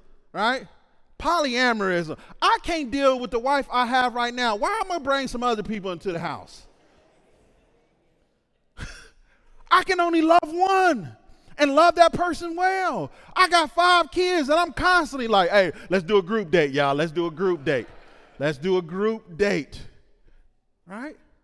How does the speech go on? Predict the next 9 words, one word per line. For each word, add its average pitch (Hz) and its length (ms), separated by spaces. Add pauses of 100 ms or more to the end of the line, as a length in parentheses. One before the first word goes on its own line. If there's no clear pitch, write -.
(2500)
He 240 120
says, 196 240 (100)
"I 262 180
want 254 260
you 202 80
to 175 80
abstain 170 440
from 147 240 (200)
all 247 580